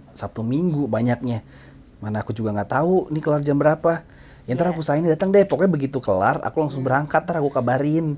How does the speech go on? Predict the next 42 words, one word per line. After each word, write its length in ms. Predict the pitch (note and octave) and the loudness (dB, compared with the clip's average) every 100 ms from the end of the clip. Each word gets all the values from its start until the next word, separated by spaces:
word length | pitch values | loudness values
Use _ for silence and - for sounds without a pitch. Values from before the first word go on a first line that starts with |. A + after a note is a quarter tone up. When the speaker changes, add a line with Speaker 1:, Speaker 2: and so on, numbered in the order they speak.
| - | -8
Speaker 2:
Ya 160 | - D#3 | -16 -14
makanya, 560 | D3 D#3 F#3+ F#3 E3 E3 | -14 -12 -10 -10 -10 -8
soalnya 240 | E3 E3 | -6 -4
kan 100 | G#3+ G3 | -4 -6
aku 160 | B3 | -2
udah 160 | G#3 E3+ D#3+ | -2 -4 -8
ngasih 220 | E3+ F3 | -12 -6
tahu 160 | D#3+ D#3 | -4 -4
acara 320 | D#3 D3+ D3+ | -4 -8 -8
ini 160 | D3+ | -10
kan 160 | E3 G3+ | -10 -8
dari 160 | F3 D#3+ | -8 -8
kemarin 720 | E3 D3+ D3 C#3+ C#3+ D3 D#3 | -10 -12 -12 -12 -10 -10 -12
sebenarnya 560 | D#3 E3 D#3 C#3+ D#3 | -12 -10 -10 -12 -14
kan. 720 | D3+ D3+ D3 D3+ - G2 G#2 G2 | -10 -6 -4 -4 -4 -4 -4 -4
Speaker 1:
Hmm. 40 | |
Speaker 2:
Tapi 160 | F#2+ F3+ | -4 -4
ya 40 | F#2+ | -4
maksudnya, 340 | F2+ F3 F#3 - - - - | -6 -6 -8 -10 -20 -20 -12
ya 60 | E3 | -10
karena 240 | E3 D#3+ | -8 -10
ini 140 | E3 E3+ | -12 -10
kerjaan 380 | D#3+ D#3 D#3 D#3+ | -10 -8 -8 -8
mendadak, 800 | D#3+ D#3 D3+ D3+ D3+ D3+ E3 E3+ | -10 -10 -10 -10 -10 -8 -10 -10
cuman 180 | F3 G3 | -12 -10
ya 120 | F#3 | -8
kalau 160 | D#3 D#3 | -8 -10
bisa 240 | D3+ F3 | -12 -14
kamu 320 | E3+ F3+ F#3+ - - - - | -12 -10 -10 -12 -20 -20 -20
store 240 | - G3 G3 | -8 -6 -4
mukanya 480 | G#3 - - A#3 | -4 -4 -6 -4
tuh 240 | B3+ D#4 D4+ | -2 0 2
jangan 320 | G#3+ G3 G3+ | 0 -2 -6
lama-lama 560 | F#3+ G3 G#3+ A#3+ A#3 G#3+ | -6 -4 -4 -2 -2 -4
gitu 240 | G#3 A3 | -4 -2
loh. 400 | G3+ F#3 F#3+ G#3 | 2 6 8 8
Atau 240 | G3 - | 4 2
mendingan 400 | C#4 C4 A3 B3 | 2 2 2 2
Speaker 1:
Iya. 60 | D4 | 2
Speaker 2:
malah 260 | A#3+ G#3+ G#3+ - - - - | 4 2 0 -8 -20 -20 -10
kamu 320 | F#3+ C4 C#4+ - - - | -2 -2 -2 -8 -20 -10
ke 180 | - | -2